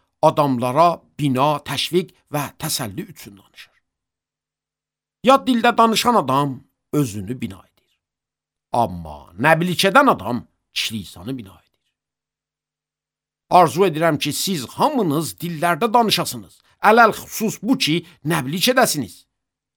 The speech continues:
Çünki nəbi yad dillərdə danışandan əfsəldir. Məgər tərcümə etsin ki, kilisa bina olsun. İndi qardaşlar, əgər mən sizin yanınıza gəlib yad dillərdə danışmağa başlasam,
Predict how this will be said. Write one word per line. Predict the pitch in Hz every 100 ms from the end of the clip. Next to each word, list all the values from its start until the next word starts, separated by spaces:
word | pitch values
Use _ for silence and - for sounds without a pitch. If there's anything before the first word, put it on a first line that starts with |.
| _ _
Çünki | - 170 147 147
nəbi | 131 131 139 226 - _ _ _ _
yad | 151 254 269 135
dillərdə | 147 156 135 131 113 110 90
danışandan | 110 104 - 92 80 87 80 _ _
əfsəldir. | 120 - - 123 117 - _ _ _ _ _ _ _ _ _ _ 156
Məgər | 127 110 -
tərcümə | 139 123 156 240 226
etsin | - 123 101
ki, | - 208 _ _
kilisa | - 185 - 190
bina | 117 82
olsun. | _ _ _ _ _ _ _ _ _ _ _ _ _ _ _ _ _ _ _ _ _ _ _ _ _ -
İndi | 123
qardaşlar, | 123 135 135 - - _ _ _ _ _ _ _ _ _ _ _ _ _ _ -
əgər | 233 269 196
mən | 233 214
sizin | 190 214 262 202
yanınıza | 180 160 135 117
gəlib | 143 113 110 143 -
yad | 214 285 185
dillərdə | 208 160 151 127
danışmağa | 135 127 117 127 110 110
başlasam, | 98 - 85 - 190